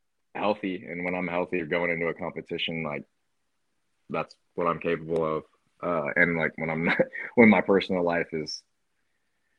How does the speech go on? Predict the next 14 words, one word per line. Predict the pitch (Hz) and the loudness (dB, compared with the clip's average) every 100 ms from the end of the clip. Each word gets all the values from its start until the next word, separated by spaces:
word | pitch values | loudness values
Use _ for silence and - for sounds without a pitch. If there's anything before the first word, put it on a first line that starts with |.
| _ _ _ - | _ _ _ 0
optimal, | 95 87 98 92 85 - | 0 2 0 0 -2 -4
if, | 95 - 95 | -8 -6 -8
if | 92 | -2
it | 87 | 0
ever | 85 82 | 0 0
can | 87 85 | 0 0
be. | 82 78 - - - | 0 -2 -6 -14 -6
So | 90 78 76 - | -4 -2 -4 -2
yeah, | 85 | 0
last | 82 92 - | 4 4 2
year | 87 | -2
was | 76 | 0
definitely | 80 - 78 - | -2 -2 -6 -4
tough | 78 | -6